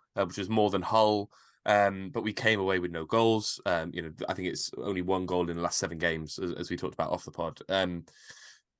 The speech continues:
obviously, we'll talk about Robinson's penalty miss in more detail, but <sighs> to, to Ryan's point, we lack the quality up front, and we just can't score goals, can we? We can't make chances, and we can't score goals.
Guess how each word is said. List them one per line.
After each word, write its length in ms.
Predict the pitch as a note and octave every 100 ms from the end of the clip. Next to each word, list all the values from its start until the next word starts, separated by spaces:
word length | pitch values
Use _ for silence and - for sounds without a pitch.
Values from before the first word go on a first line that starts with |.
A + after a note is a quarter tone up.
| -
obviously, 380 | C3+ A2+ - G#2
we'll 100 | F#2
talk 140 | G2
about 140 | F#2+
Robinson's 400 | F2 F#2 F#2 -
penalty 320 | - G2+ F2+ F#2+
miss 160 | F2
in 80 | F#2+
more 100 | F2
detail, 380 | G#2 F#2+ F2+ D#2+
but 240 | G2 F#2 - - - - _ -
<sighs> 0 | - - - _ _ _ _
to, 160 | - -
to 120 | -
Ryan's 280 | C#3+ D#3 C3
point, 280 | - G#2+ F#2
we 140 | G#2+ A2+
lack 160 | B2+
the 80 | -
quality 380 | - A2 - G2
up 80 | -
front, 300 | A2+ F#2 E2+
and 100 | D2+ - - -
we 140 | D3
just 200 | D3 A3
can't 220 | - E3+ -
score 160 | A2
goals, 280 | C3 F3+ E2+
can 120 | E3
we? 80 | A2
We 140 | F#2+
can't 460 | A#2 - F3 F3+ E3+
make 220 | D3+ C#3+
chances, 380 | - A2+ F#2+ G#2
and 80 | G2
we 60 |
can't 260 | F#2+ A2+ D2+
score 220 | - G2
goals. 340 | E2+ - -